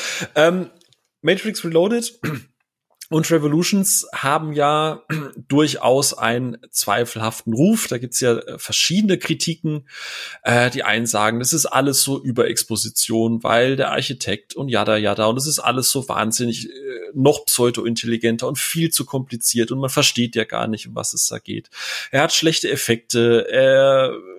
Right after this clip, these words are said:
vernachlässigt das Gunfu, es ist nur ein Cash Grab und die Geschichte war eigentlich auserzählt.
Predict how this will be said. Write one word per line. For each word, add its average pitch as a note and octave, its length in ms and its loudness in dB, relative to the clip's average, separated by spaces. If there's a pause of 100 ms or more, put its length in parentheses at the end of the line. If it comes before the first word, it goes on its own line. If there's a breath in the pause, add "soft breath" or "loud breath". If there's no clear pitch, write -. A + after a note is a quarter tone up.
vernachlässigt C3+ 1080 -2
das C#3 200 0
Gunfu, A#2+ 640 -2
es A#2+ 100 -2
ist D3+ 180 -6
nur D3+ 100 -2
ein C#3+ 60 -8
Cash - 340 0
Grab B2 240 2
und C3 80 -4
die C3 80 -4
Geschichte C3 440 -4
war B2+ 120 -4
eigentlich C#3 300 -4
auserzählt. A#2 800 2